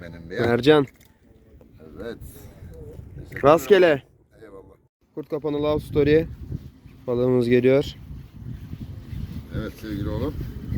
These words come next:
Speaker 1: Teknenin sağında olmadıysa solunda olur dedik, attık bu tarafa.
Speaker 2: Evet, bakalım ne gelecek.
Speaker 1: Ne geliyor? Aynen, her oltada bu merak. Balıkçının ortak hastalığı.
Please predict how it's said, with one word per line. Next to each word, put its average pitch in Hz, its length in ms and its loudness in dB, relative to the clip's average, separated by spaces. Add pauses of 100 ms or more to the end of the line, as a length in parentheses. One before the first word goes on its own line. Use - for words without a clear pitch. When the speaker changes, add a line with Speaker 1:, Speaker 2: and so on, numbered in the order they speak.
(800)
Speaker 1:
Teknenin 135 420 -8
sağında 160 400 -6
olmadıysa 131 440 -6
solunda 120 360 -8
olur 110 280 -8
dedik, 165 160 -8
attık 139 320 -12
bu 113 60 -16
tarafa. 101 240 -10 (800)
Speaker 2:
Evet, 110 260 2 (260)
bakalım 113 360 2
ne 123 100 6
gelecek. 107 440 0
Speaker 1:
Ne 107 60 -10
geliyor? 87 240 -16 (840)
Aynen, - 200 -20 (200)
her 123 320 -16
oltada 113 340 -14
bu 113 80 -10
merak. 110 260 -12 (1200)
Balıkçının 120 320 -16 (120)
ortak 120 280 -14
hastalığı. - 260 -16